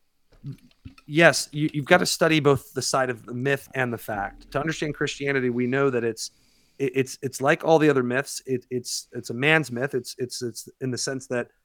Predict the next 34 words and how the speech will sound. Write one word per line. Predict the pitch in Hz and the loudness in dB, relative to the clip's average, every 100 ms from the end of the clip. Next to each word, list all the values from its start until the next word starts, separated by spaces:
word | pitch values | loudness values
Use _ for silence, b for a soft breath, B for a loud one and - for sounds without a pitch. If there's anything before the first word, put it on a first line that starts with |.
| _ _ _ | _ _ _
it's | 131 - | -8 -4
us | 147 147 | -4 -4
reaching | 135 151 151 139 | -4 -6 -4 -4
out | 127 131 | -2 -2
to | - | -4
reality, | 127 127 131 131 127 | 0 4 6 4 0
to, | 123 127 - | -4 -10 -10
to | |
perhaps | 120 113 131 127 - | -12 -4 -4 -4 -4
God, | 120 123 123 123 | 2 4 4 2
to | |
try | 120 127 | -4 -4
to | 117 | -2
make | 123 123 | -6 -6
sense | 131 123 | -8 -10
of | 107 | -12
the | 120 | -10
world. | 127 233 151 110 117 _ _ - | -2 2 4 2 -4 _ _ -12
And | 127 | -8
it | 113 | -4
has | 135 127 | -4 -4
these | 131 123 - _ _ _ 131 | -4 -4 -6 _ _ _ 0
dying | 131 135 135 | 4 4 2
and | 127 | 0
rising | 127 131 127 | 2 2 0
God | 123 127 131 | 2 2 2
motifs | 127 123 139 127 | 0 -2 -6 -8
that | 123 | -8
so | - 131 | -8 -6
many | 127 123 | -4 -4
others | 117 113 | -4 -2
have, | 170 139 117 | 0 0 0
but, | 120 - _ _ _ - | -4 -6 _ _ _ -4
but | 143 | -4